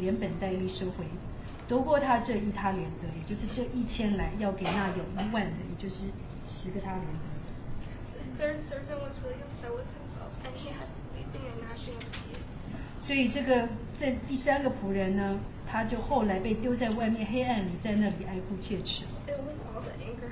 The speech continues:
Speaker 2: held inside of him.
Speaker 1: 这就是他里面所有的这些愤怒在他里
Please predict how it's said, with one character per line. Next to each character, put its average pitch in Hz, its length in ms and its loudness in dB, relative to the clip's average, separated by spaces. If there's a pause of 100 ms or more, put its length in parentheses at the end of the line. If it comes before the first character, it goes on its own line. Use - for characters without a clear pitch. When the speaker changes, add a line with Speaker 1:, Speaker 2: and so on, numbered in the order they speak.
Speaker 2:
held 226 240 -6
inside - 340 -8
of - 100 -8 (120)
him. - 100 -6 (1160)
Speaker 1:
这 269 80 0
就 254 120 0
是 254 80 0
他 262 240 2
里 269 160 6
面 233 320 4
所 208 280 0
有 220 220 0
的 185 120 0
这 202 120 2
些 202 320 2 (140)
愤 220 120 4 (180)
怒 202 80 2 (280)
在 202 120 0
他 180 140 0
里 170 100 -2